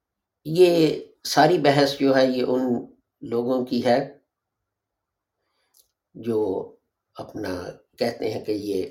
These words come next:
ال-الہ ہے۔ تو بہرحال خدا تعالیٰ کے لیے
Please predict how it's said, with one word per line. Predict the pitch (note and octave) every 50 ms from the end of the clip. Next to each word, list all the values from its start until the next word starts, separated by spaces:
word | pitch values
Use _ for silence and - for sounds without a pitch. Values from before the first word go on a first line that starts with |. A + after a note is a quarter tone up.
| - -
ال-الہ | - B2 A2+ G2+ F2+ - - - F#2 F2+ E2 D#2 - - - - -
ہے۔ | - - _ _ _ _ _ _ _ _ _ _ _ _ _ _ _ _ _ _ _ _ _ _ _ _ _ _ _ _ _ _ _ _ _ _ _ _ _ _ _ _ _ _ _ _ _ _ _ _ _ _ _ _ _ _ _ _ _ _ _
تو | _ - - F2 E2+ E2 F2 - D#2+ D#2+ D#2 D2 - - - _ _ _ _ -
بہرحال | - B2 C#3+ C#3 C#3+ D3 D3 C#3+ - - -
خدا | - A#2+ B2+ B2 -
تعالیٰ | - A2+ B2 C3 C3 C#3+ C#3+
کے | C#3+ C3+
لیے | B2 B2 A#2 A2+ A#2 A2+ A2 - - - -